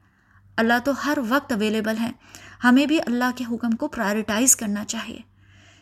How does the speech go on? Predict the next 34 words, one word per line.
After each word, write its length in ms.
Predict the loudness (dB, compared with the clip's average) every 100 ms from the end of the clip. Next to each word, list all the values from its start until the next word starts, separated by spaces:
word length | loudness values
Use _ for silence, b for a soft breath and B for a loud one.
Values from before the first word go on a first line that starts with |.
| b
صرف 240 | 4 4
عبادت 520 | 2 2 2 2 0
میں 100 | 2
نہیں 300 | 2 0 -2 -6
بلکہ 260 | -6 -2 -2
اپنی 220 | -2 -4
پوری 300 | -2 4 4
زندگی 400 | 4 4 2 0
کے 140 | -4 -4 0
ہر 100 | 2
معاملے 420 | 4 4 4 4
میں، 140 | 2
ہر 200 | 0 -2 -4 -4
فیصلے 380 | -4 -4 -4
اور 120 | -2 -2
ہر 160 | -4 -4
قدم 280 | 0 2 2
پہ۔ 120 | 0 -12 b b b b
نبی 120 | -2 0
پاک 220 | 0 -2
صلی 200 | -2 -4
اللہ 240 | -4 -4
علیہ 120 | -4
وسلم 380 | -4 -4 -2 -2 -2
چار 340 | 0 2 2 2
چیزوں 320 | -4 0 0
سے 220 | 0 -4 -8 B B B B
اللہ 180 | 0
تعالیٰ 240 | 0 0 -2
کی 80 | -4
پناہ 260 | -2 0 0
مانگا 280 | 0 0
کرتے 300 | -4 -8 -10
تھے۔ 160 | -12 -14